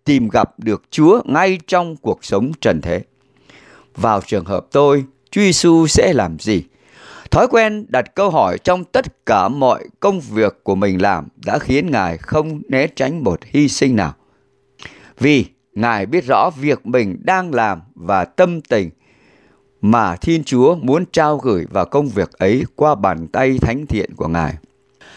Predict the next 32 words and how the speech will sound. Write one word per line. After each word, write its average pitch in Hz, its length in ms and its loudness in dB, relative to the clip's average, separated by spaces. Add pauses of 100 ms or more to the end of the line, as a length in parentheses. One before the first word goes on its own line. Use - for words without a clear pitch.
(140)
Ngài 151 260 2
yêu 226 180 0
thương 220 320 0
các 208 200 -2
bệnh - 240 0
nhân, 151 240 0 (500)
đặc 135 200 -2
biệt 131 300 0 (200)
là 104 140 -2
các 180 220 -2
bệnh 135 260 0
nhân 160 260 0
nghèo 117 420 2
cách 170 220 -2
đặc 101 300 -6
biệt, 107 160 0 (680)
yêu 214 280 6
như 196 240 0
Chúa 165 340 4
đã 170 140 4
yêu 180 320 4
họ 113 200 0
vậy. 85 220 -2 (720)
Gioan 202 440 2
như 202 160 0
gắn 175 240 -2
cuộc 127 280 -4
sống 156 280 -2
của 127 140 0
mình 98 280 2
với 135 180 2
họ. 107 280 0